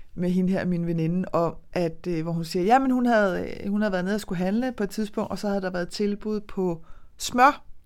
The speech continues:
til en tier. Det er jo ret billigt for en pakke smør. Så der havde hun sådan købt ekstra, ekstra, og så havde lagt i fryseren, og det føltes simpelthen så rart for hende, at hun bare vidste, at der var rigeligt inde i fryseren. Og så, så taler vi omkring det der med, jamen,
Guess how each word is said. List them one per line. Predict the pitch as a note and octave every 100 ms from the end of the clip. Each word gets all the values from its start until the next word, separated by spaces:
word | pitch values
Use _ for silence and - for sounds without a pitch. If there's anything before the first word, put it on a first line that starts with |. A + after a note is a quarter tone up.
| -
til | A#3
en | A3+
tier. | A3+ G4+ D4 G#3+ - - - - - - - - - - - -
Det | D#3
er |
jo | C4
ret | B3+ B3
billigt | A#3+ G#3+ A#3 A#3 - - - - -
for | F3+
en | E3
pakke | E3+ D#3+
smør. | - D3 - - - - - -
Så | -
der | F#3
havde | A#3 C4
hun | A#3
sådan | - A#3
købt | A#3+ A#3
ekstra, | A3 A3 B3+
ekstra, | - F#3 - G3+
og | F#3+
så | F#3 F3+
havde | F3+ F#3
lagt | F#3 G3 A3+
i |
fryseren, | - C4+ D4 D4+ C4+
og | G#3
det | B3
føltes | - B3+ B3+
simpelthen | - G#3 G3 G#3
så | G3+
rart | - F#3
for | G3
hende, | G3 C4+ F4 G4 - -
at | - A3
hun | A3+
bare | G#3+ G3+
vidste, | G3 G3+ -
at |
der | G#3
var | G#3+ A3
rigeligt | A3 G#3+ A3 B3 -
inde | F#3 E3+ F#3 -
i |
fryseren. | F#3 A2 - D#2+ - -
Og |
så, | A3+ D4 -
så | - C#4
taler | - C#4 -
vi | A3+
omkring | G#3+ A3 -
det | G3
der | F#3+
med, | E3 G3
jamen, | G#3+ G#3